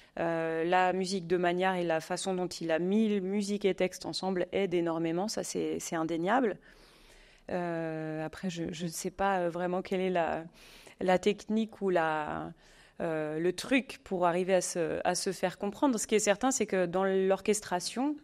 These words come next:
euh, la transparence dont parlait Stéphane avant nous aide énormément aussi parce qu'on n'a pas besoin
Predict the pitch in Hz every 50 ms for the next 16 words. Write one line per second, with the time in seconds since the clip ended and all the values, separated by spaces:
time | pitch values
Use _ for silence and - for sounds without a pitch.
0 | - - - - 170 165 165 165 165 160 160 160 160 160 160 160 160 165 165 170
1 | 175 175 - - 185 - - 196 180 185 202 190 180 185 165 175 165 165 175 175
2 | - - 185 160 - 170 160 160 165 160 190 220 226 208 185 170 190 180 170 180
3 | 175 170 165 160 170 170 170 175 180 170 - - - - 202 - 175 165 - -
4 | 170 170 175 175 165 - 180 175 165 175 190 190 196 196 196 214 220 233 226